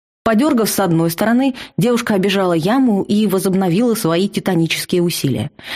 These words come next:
Червяк извивался, упирался и хлестал ее хвостом по лицу. Я решила вмешаться. "Эй, помощь нужна?"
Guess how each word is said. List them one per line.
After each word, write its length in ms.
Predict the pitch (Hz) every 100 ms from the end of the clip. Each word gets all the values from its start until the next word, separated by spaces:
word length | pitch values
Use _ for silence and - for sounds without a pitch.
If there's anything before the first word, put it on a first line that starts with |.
| -
Червяк 480 | - 180 175 208 214
извивался, 720 | 185 170 196 160 165 - 156
упирался 520 | 151 170 180 185 -
и 40 | 147
хлестал 460 | 165 160 208 214
ее 120 | 175
хвостом 400 | 165 175 - 202
по 120 | 185 180
лицу. 380 | 196 - 123 - _ _ _ _ -
Я 180 | 156 185
решила 320 | 202 196 185
вмешаться. 600 | 185 190 - 123 - - _ _ _ _ _ -
"Эй, 460 | 302 254 143 - _ _ _
помощь 340 | - 320 254 -
нужна?" 480 | 220 240 302 370